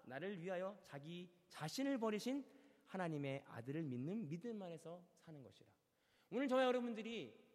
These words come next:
내가 살려고 하는 삶이 많아요. 우리가,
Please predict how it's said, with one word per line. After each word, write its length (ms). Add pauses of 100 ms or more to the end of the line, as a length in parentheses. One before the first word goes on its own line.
(100)
내가 340
살려고 440
하는 240 (220)
삶이 420
많아요. 480 (220)
우리가, 340